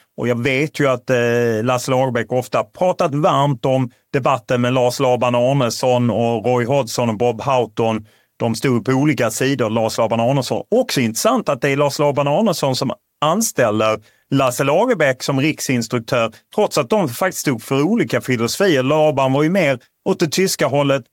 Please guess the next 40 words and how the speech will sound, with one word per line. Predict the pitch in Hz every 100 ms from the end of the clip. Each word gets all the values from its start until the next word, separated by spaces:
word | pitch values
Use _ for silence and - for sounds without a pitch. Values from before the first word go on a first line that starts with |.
| _
Lagerbäck | 135 143 156 131 127 147
mer | 147
åt | 120
det | 117 -
engelska | 202 156 123 - 120
hållet. | 120 113 113 113 _ _ _ _ _ -
Men, | 117 131 143 147
eh, | 139 135 131 -
där | 170 160 156 - _ _
på | 196
något | 277 254
sätt, | - 220 - - -
dels | 208 220
efterlyser | 233 226 175 135 127 -
ju | 185 233 190 180
Lagerbäck | 175 180 180 156 127 -
debatt, | 143 - -
men | 151 143
han | 147 151
är |
också | 143 180 - 131
inne | 151 196
på | 139 147
det | 147
här | 160 147 127
att, | 131 - - _ _ _ _ -
att, | 139 -
eh, | 135 131 131 147 156 165
vem | 247 226 196
är | 170 160
det | 170
på | 156
fotbollsförbundet | - 208 - 156 - 135 151 139
som | 160 151
har | 160
hand | 147 - 320 98
om | 107
fotbollsfrågor? | 104 202 294 - 120 - 131 123 113 123
Och | 127
liksom, | 131 - 131